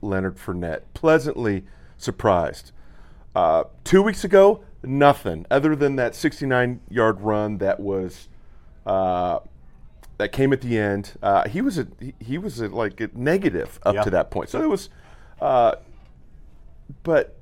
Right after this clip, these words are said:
Speaker 1: to get two hundred and twenty-five yards, um, I don't know what to expect from this guy. Um, I mean, you, you remember my comments from before the season? I thought that we had seen Leonard Fournette's best football his rookie year.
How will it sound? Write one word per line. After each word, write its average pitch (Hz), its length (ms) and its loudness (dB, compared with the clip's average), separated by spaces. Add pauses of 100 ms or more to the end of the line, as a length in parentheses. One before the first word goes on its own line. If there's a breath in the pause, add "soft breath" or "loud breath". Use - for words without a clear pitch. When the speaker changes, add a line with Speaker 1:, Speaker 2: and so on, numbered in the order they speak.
(120)
Speaker 1:
to 165 100 -2
get - 360 -6
two 202 200 -4
hundred 196 280 0
and 151 140 -6
twenty-five 170 600 -4
yards, 151 540 -4 (640 soft breath)
um, 104 640 -4 (840)
I - 80 -10
don't 214 180 -4
know 160 80 -2
what 160 140 -2
to 151 80 -2
expect 180 460 -6
from 190 140 -6
this 104 140 -4
guy. 78 360 -10 (100)
Um, 110 400 -4 (100)
I 123 120 2
mean, 123 140 -6
you, 156 220 -10
you 165 100 -8
remember 180 220 0
my 151 140 0
comments 147 340 -4
from 127 260 -8
before 127 240 -8
the 151 80 -4
season? 135 440 -8 (500 soft breath)
I 135 100 4
thought 135 300 0
that 120 100 0
we 120 120 -2
had 107 140 2
seen 113 540 -6
Leonard 113 280 -4
Fournette's 101 360 -4
best 101 260 -4
football 95 340 -2
his 87 200 -8
rookie 87 280 -8
year. 80 320 -8